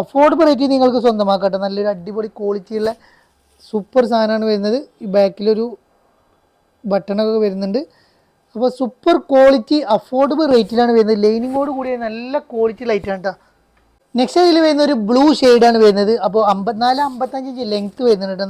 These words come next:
നല്ലൊരു അടിപൊളി ലെങ്ത്തിലും കാര്യത്തിലാണ് വരുന്നത്. അതേപോലെ തന്നെ നല്ല മെറ്റീരിയലാണ്, അഫോർഡബിൾ റേറ്റും നല്ല മെറ്റീരിയൽ. ആയിരത്തി ഒരുന്നൂറ്റി മുപ്പത്തി അഞ്ച് പ്ലസ് ഷിപ്പാണ് വരുന്നത്. കൈയൊക്കെ ഫുൾ സ്ലീവ് വരുന്നുണ്ട്. ഒരു സ്മോക്കി സ്ലീവ് ആയിട്ടാണ് കൈൻ്റെ സ്ലീവ്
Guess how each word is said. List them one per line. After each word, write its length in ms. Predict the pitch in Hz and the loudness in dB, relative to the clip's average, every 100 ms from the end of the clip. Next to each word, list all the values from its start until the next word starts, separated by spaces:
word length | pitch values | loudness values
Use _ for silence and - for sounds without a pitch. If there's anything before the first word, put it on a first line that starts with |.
| 196 | -6
നല്ലൊരു 260 | 202 220 220 | -4 -2 -4
അടിപൊളി 420 | 180 240 247 247 - _ _ _ _ - 208 | -6 -6 -6 -6 -10 _ _ _ _ -8 -4
ലെങ്ത്തിലും 460 | 208 202 233 233 240 | -4 -8 -8 -4 -2
കാര്യത്തിലാണ് 420 | 220 185 214 214 | -2 -2 -6 -4
വരുന്നത്. 180 | 214 208 | -4 -4
അതേപോലെ 220 | 208 277 269 | -4 -4 -4
തന്നെ 160 | 285 262 | -6 -6
നല്ല 240 | 240 254 285 311 | -6 -4 -4 -2
മെറ്റീരിയലാണ്, 600 | 247 - 262 262 269 247 214 | -4 -6 -6 -4 -2 -2 -4
അഫോർഡബിൾ 500 | 190 269 269 285 294 269 | -6 -2 0 0 0 0
റേറ്റും 340 | 226 254 254 - _ _ - | 0 -2 -8 -10 _ _ -4
നല്ല 240 | 208 214 233 | -2 0 0
മെറ്റീരിയൽ. 280 | 233 196 202 202 | 0 -2 -2 0
ആയിരത്തി 240 | 202 220 240 | -2 -2 -2
ഒരുന്നൂറ്റി 380 | 220 233 220 269 254 | -2 -6 -8 -8 -8
മുപ്പത്തി 360 | 247 262 - 262 | -6 -6 -4 -6
അഞ്ച് 200 | 254 285 233 | -6 -10 -8
പ്ലസ് 180 | 240 - | -8 -8
ഷിപ്പാണ് 320 | 185 - 208 208 | -10 -6 -2 -2
വരുന്നത്. 260 | 196 196 233 _ _ - | -2 -6 -10 _ _ -4
കൈയൊക്കെ 300 | 208 220 240 247 | -2 0 0 -2
ഫുൾ 160 | 214 190 | -4 -4
സ്ലീവ് 200 | 214 240 254 | -4 -2 0
വരുന്നുണ്ട്. 300 | 233 214 220 | 0 0 -2
ഒരു 60 | 226 - | -2 -8
സ്മോക്കി 420 | 269 269 277 277 320 | -4 0 0 -2 -8
സ്ലീവ് 240 | 240 233 233 | -6 -4 -2
ആയിട്ടാണ് 280 | 220 220 208 | -2 -4 -8
കൈൻ്റെ 220 | 202 202 196 | -10 -10 -12
സ്ലീവ് 200 | 196 196 | -14 -12